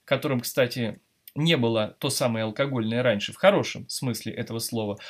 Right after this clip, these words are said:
а даже виноградный сок и даже виноград им было запрещено есть, потому что то минимальное естественное брожение, которое в кишечнике все-таки происходит, а, э, хотя и в мизерных дозах,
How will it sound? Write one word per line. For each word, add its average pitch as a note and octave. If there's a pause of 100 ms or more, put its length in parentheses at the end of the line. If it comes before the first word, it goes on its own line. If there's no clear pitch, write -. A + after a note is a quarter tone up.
(300)
а C#3
даже C3
виноградный D#3+
сок G#3
и D3
даже D3
виноград G3
им F#3
было E3+
запрещено D#3+
есть, C#3
потому D#3
что D#3+
то G3
минимальное F#3
естественное D#3+
брожение, A#2+ (240)
которое D3+
в -
кишечнике B2+
все-таки A#2
происходит, B2+ (320)
а, A#2+
э, A#2+ (100)
хотя C3+
и C3+
в B2
мизерных C#3+
дозах, F3